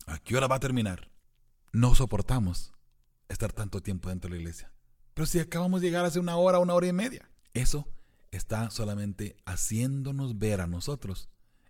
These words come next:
el estatus que tenemos espiritual. Ojalá, mi hermano, mi hermana, que esta lección de la mayordomía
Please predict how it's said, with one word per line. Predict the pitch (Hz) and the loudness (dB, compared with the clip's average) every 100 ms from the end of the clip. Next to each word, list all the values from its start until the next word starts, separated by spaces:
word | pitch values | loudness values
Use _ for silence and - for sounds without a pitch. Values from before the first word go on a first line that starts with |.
| - | -10
el | 98 92 | -6 2
estatus | - - 117 - 131 - | 4 4 -2 -4 -8 -6
que | 98 | -8
tenemos | 95 101 135 139 - - - - | -4 -2 -2 -2 -4 -6 -18 -6
espiritual. | - 92 80 - - - - _ _ _ _ _ - - - - | -4 -2 -4 0 0 -2 -20 _ _ _ _ _ -20 -20 -20 -4
Ojalá, | 113 127 135 139 135 127 | 2 4 6 6 4 2
mi | 107 | 0
hermano, | 95 95 92 95 | 0 2 2 2
mi | 90 | 0
hermana, | 87 85 85 85 | 0 0 0 -2
que | - 92 82 - - | -2 -4 -4 -8 -6
esta | 113 - 123 | 6 6 6
lección | 110 - 107 107 113 - - - | 0 -2 0 0 -2 -8 -20 -12
de | 90 90 85 82 80 | -4 -2 -2 -4 -4
la | 82 | -4
mayordomía | 82 90 90 98 110 117 | -2 0 0 2 2 2